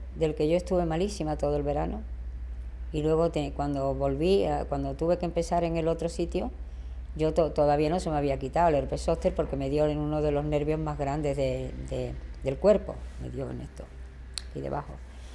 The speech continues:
Y entonces fue terrible el verano, los dolores, yo eso no se lo deseo a nadie. Siempre digo que es la cosa buena,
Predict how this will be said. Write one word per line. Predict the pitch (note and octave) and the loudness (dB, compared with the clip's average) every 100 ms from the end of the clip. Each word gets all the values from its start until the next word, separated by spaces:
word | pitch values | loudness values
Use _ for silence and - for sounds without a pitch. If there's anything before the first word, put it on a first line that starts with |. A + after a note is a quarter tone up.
| - - | -16 -8
Y | C#3+ | -4
entonces | C3+ C3+ C3 D#3 | -2 -2 -4 -4
fue | - E3 | -4 -4
terrible | D#3+ C#3+ C3 D#3+ D#3+ | -2 -4 -2 -2 0
el | D3+ | -2
verano, | C3+ C3+ C#3 E3 C#3 | -2 -2 -2 -4 -4
los | C#3 - | -6 -6
dolores, | C3+ D3 D#3+ | -4 -2 -4
yo | C#3+ D#3 | -4 -8
eso | - | -4
no | F3+ F3+ | -6 -4
se | D#3+ | -4
lo | D3 | -4
deseo | C3+ C#3+ | -4 -4
a | |
nadie. | C#3+ D3 C#3+ - - - - | -2 -2 -2 -6 -12 -14 -4
Siempre | F#3 F#3 F#3+ | -2 2 4
digo | F#3 G3 F#3 | 4 4 4
que | F3 | 4
es | E3+ | 4
la | D#3 C#3+ | 4 2
cosa | F#3 F#3+ D#3+ | 0 2 2
buena, | D3+ G3 G3+ C#4 | 4 4 2 -4